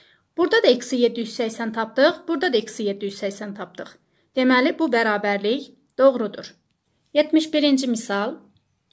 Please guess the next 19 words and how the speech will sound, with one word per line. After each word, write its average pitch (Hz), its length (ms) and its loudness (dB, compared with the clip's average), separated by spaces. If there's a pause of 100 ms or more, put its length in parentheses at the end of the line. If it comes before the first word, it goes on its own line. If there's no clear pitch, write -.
(340)
Üç 381 240 -2
min 294 160 4
iki 269 180 -4
yüz 247 160 0
otuz 247 380 0
iki 226 600 -2 (260)
böl 240 220 4 (160)
x - 280 -10
bərabərdir 220 840 0 (180)
yüz 247 200 -4
on 247 260 4
bir 277 260 0
çıx 285 440 -2
yüz 214 180 -6
üç. 170 240 -14 (1160)
Y 370 140 2 (400)
böl 240 220 6 (420)
altı 233 720 0
bərabərdir 240 920 0